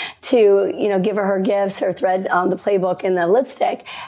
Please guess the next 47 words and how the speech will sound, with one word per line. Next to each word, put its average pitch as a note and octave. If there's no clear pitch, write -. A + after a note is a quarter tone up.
it A#3
was G#3+
like F#3+
reading G#3
up G3+
on G3
her G3
and F#3+
seeing G3+
that F#3+
she G3+
had F#3
taken G#3
part G3
in F#3+
this F#3+
really G#3+
fun F#3+
podcast F#3
where F3+
I F3+
could F#3
tell F#3
that G#3
she G#3+
would F#3
be F#3+
a G3+
great G3+
guest. -
And G3+
Carly G3
is F#3+
so G#3+
fun. G3+
And F#3+
she's G3
married G3
to G3+
Wyatt, G#3
um, F#3+
Teller, G3
who G3
is F#3
the G3
offensive F#3+
guard F#3+